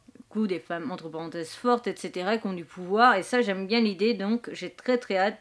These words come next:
de le découvrir. Ah, il y a un nouveau.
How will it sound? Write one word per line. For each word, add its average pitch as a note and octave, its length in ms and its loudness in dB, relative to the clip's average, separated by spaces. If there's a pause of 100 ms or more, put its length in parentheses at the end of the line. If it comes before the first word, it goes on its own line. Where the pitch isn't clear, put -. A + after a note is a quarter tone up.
de A#3 140 2
le A#3 100 2
découvrir. F3+ 440 -4 (1000)
Ah, C#4 200 6
il A3+ 80 6
y - 40 6
a G#3 40 8
un G#3 40 6
nouveau. A3+ 420 4